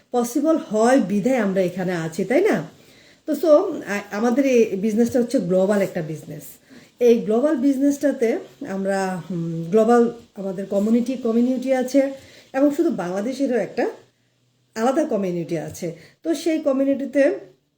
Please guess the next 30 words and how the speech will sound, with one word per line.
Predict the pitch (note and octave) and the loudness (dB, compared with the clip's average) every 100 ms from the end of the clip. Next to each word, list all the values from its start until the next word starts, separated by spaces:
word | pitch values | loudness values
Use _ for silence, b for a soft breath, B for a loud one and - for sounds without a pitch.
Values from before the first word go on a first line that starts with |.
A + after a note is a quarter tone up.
| _ _ _ - | _ _ _ -14
আপনাদের | G3+ A3+ A3 G#3+ | -8 -2 0 0
এই | G#3+ | 0
বিজনেসটা | G#3 A#3 B3 | -2 -2 -4
বুঝতে | F#3+ G#3+ - A#3+ | -4 -4 2 2
হলে | G3+ G3 | 4 0
সেই | A3+ | -2
কমিউনিটিগুলোতে | A#3+ G#3+ A3 A#3+ A#3+ A#3+ A3 A3 A3 G3 | -2 0 2 2 2 -2 0 0 -2 -2
আপনাদেরকে | G3+ G3 G3 | -2 -4 -4
জয়েন | F#3+ F#3+ F#3 G3+ | -2 -2 -2 -4
করতে | G#3 - G#3+ | -4 -2 -2
হবে, | F#3+ G3+ G3+ B B B G3+ | 0 0 -2 B B B -6
আমার | G#3 G#3 | -6 -4
সাথে | A#3 A3 G#3+ | -4 -2 -2
কথা | G#3 A#3+ | 0 4
বলতে | A3+ G3+ G3+ | 4 2 0
হবে, | G3 F3 F#3+ G3 G3+ b b b | 0 0 0 -2 -6 b b b
প্লাস, | G#3+ F#3+ G3 - | -4 -2 -2 -2
আহ, | G#3 F#3+ F#3 | -2 -2 -2
ওই, | F3+ F3+ E3+ | -4 -4 -6
উম, | F#3 F3+ F3+ F3 | -6 -6 -6 -6
সাইন | A3 G#3+ G#3+ | -4 -2 -4
আপ | G#3 - | -6 -6
করে, | F#3 F#3 | -4 -4
আহ, | F#3+ F#3+ F#3 E3 | -4 -4 -4 -6
আপনার | A3+ G3+ G3 | -4 -2 0
নাম | G#3 A3 | 0 0
এবং | G#3 A3 | 0 0
ইমেইল | G#3 G#3+ G3+ | 2 0 0
দিয়ে | G#3+ | 0
আমাদের | F#3+ F#3+ | 0 -4